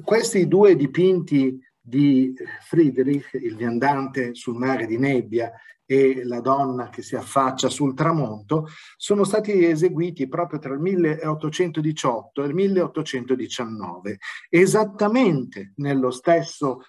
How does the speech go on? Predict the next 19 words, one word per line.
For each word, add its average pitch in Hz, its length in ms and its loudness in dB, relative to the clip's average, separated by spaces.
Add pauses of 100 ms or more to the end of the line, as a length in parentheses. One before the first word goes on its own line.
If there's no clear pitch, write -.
(140)
torno 170 480 4
di 127 160 -4
tempo 202 440 0
e - 20 -2
nello 139 240 -2
stesso 165 560 -4
anno 170 580 -2 (320)
in 196 220 0
cui 220 440 -2 (260)
la 160 520 2 (920)
poesia 156 800 2
romantica, 127 920 -2
eh, 156 800 0
raggiunge 143 800 0
forse 156 460 0
uno 165 440 0
dei 139 220 -2
suoi 151 420 -4
apici 123 720 -6